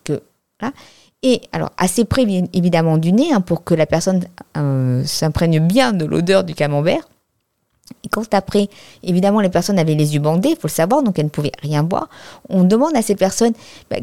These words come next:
Qu'est-ce que c'était que vous avez mangé ? » Elles vont dire du fromage, du camembert, tous les cas du fromage, mais certainement pas du beurre.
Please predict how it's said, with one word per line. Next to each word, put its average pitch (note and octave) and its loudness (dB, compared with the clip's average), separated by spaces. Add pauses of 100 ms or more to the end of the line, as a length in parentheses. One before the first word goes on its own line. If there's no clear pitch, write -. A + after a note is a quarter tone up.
Qu'est-ce E4+ 0
que C#4+ 0
c'était F3+ 0
que F3 -18
vous E3+ -4
avez D#3+ 0
mangé ? » E3 0 (180)
Elles F#3+ 0
vont F3 -2
dire G3+ 0
du G#3 0
fromage, F3 0
du F3 0
camembert, D3+ 0
tous - -4
les E3 -2
cas F#3+ 2
du F3+ -4
fromage, E3 -2
mais E3 -2
certainement E3+ -2
pas D3+ -2
du C#3+ -4
beurre. - -6